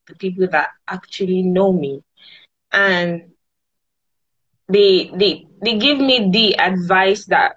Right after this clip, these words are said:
oh, the statement that you made, that some people, they have been let down so many times,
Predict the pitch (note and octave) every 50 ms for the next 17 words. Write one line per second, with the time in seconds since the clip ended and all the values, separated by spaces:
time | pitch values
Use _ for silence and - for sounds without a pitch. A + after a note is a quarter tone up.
0 | _ _ - C#3+ D#3 - - _ - F#3 F#3 F#3 F3+ - G#3+ F#3+ G3 G#3 G3 G3
1 | G3 F3+ E3 - - F3 F3 F3 F3 F#3 F3+ E3+ D#3+ D3+ D3+ - _ _ _ -
2 | E3+ E3 - - - - - G3+ F#3+ G#3 G3+ - - - D4 D4 C#4 - D4+ C4+
3 | C4+ C4 B3+ B3 G3+ - - - G3 F#3+ G3 G3 F#3+ F3 F3+ F3 F#3+ F3+ F3+ F3
4 | F#3 G3 F#3+ F#3 F3+ E3+ F3 F3+ E3+ E3+ E3+ E3+ E3+ E3+ E3 - - - - G3
5 | F#3+ F#3+ G3 F#3 F3+ F3+ F3+ F3+ F3+ F3 - - - D3+ D3 D3 D#3 E3 F3+ F#3
6 | F#3 - - -